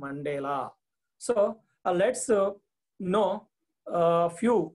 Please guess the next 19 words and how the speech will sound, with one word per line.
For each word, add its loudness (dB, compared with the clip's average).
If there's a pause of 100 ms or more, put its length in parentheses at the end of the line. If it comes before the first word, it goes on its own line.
(140)
uh, 0
details 0
about 2
this, -4
uh, -2 (200)
Nelson -2
Mandela. 0 (760)
Here, 2 (680)
uh, -2 (200)
Nelson 0
Mandela, 0 (640)
already, 0 (1040)
uh, -2 (540)
we 0 (720)
discussed -2
about, 0
uh, -2 (220)
him. 0 (2500)
Uh, -6